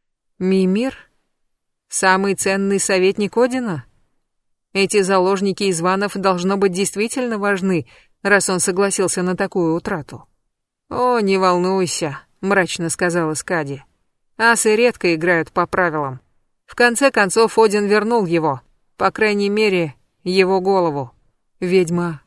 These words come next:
вздрогнула. «И все же,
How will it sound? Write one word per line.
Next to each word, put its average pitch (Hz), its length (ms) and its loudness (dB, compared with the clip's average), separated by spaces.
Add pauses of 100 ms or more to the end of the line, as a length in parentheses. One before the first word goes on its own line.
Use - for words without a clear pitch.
вздрогнула. 156 720 -6 (760)
«И 190 160 -2
все 202 300 -2
же, 180 340 -2